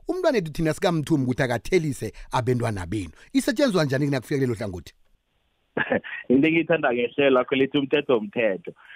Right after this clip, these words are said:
Speaker 2: Eh, umthetho biziwe uthi lokha i-protection order nayi-, nayikhona, inikela lo omunye i-chance ukuthi akhambe court ayokuhlathulula ukuthi ikinga ikuphi.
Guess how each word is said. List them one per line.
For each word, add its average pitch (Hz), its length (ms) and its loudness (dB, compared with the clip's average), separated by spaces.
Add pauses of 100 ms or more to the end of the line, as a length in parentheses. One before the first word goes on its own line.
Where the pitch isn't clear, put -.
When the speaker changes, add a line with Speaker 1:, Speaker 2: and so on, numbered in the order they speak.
(220)
Speaker 2:
Eh, 165 320 0
umthetho 247 480 -2
biziwe 131 800 2 (400)
uthi 185 360 4 (400)
lokha 214 460 2
i-protection 254 480 -2
order 247 240 2
nayi-, 160 460 2
nayikhona, 160 640 0 (1200)
inikela 202 440 4
lo 147 260 6
omunye 156 340 6
i-chance 160 400 0
ukuthi 156 200 2
akhambe 151 380 0
court 123 340 -2
ayokuhlathulula 139 1080 0
ukuthi 127 240 -2
ikinga 123 340 -2
ikuphi. 101 480 -4